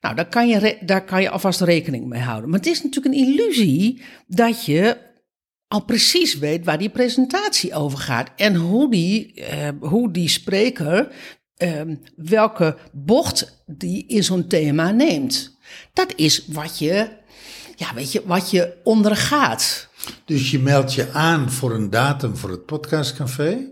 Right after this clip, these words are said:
Speaker 1: Ja.
Speaker 2: En het thema, dat hoor je ter plekke
Speaker 1: Ja.
Speaker 2: in de uitzending.
Speaker 1: Ja. Nou, ja.
Speaker 2: Oh, leuk.
Speaker 1: Ja, ik vind het geweldig. Het enige wat je hoeft te doen is gewoon be yourself.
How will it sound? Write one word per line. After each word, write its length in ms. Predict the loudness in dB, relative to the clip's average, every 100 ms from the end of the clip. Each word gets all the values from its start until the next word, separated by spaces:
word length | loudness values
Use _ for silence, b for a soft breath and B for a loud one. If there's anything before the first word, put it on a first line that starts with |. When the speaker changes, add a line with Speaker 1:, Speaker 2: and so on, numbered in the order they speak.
| -4
Speaker 1:
Ja. 220 | -4 -4 B B -4
Speaker 2:
En 160 | 0
het 240 | 0 0 -2
thema, 720 | 2 4 4 2 0 -4 -12 -12
dat 200 | -8 -6
hoor 280 | -6 -4 -2
je 220 | -4 -6
ter 160 | -10 -14
plekke 260 | -14 0
Speaker 1:
Ja. 180 | 2 2 0
Speaker 2:
in 160 | -10 -8
de 80 | -6
uitzending. 560 | -8 -10 -16 -14 -4
Speaker 1:
Ja. 220 | -2 -2 -6 B B
Nou, 140 | -20 _
ja. 300 | -6 0 0
Speaker 2:
Oh, 200 | 0 -2
leuk. 520 | -4 -6 -10 -14 -18 -6
Speaker 1:
Ja, 120 | -6 -6 _
ik 220 | 0 0
vind 380 | -2 -2 2 2
het 120 | 0
geweldig. 580 | -6 -4 2 2 2 0
Het 120 | -2
enige 300 | 0 2 2
wat 160 | 0 0
je 60 | -2
hoeft 180 | -2
te 140 | -6 -4
doen 300 | 0 2 2
is 240 | 0 -4
gewoon 440 | -4 -2 0 0 -4 B B B B B B _ _ _ _ _ _
be 460 | -10 0 2 2 4
yourself. 880 | 4 2 -2 -4 -6 -8 -10 -12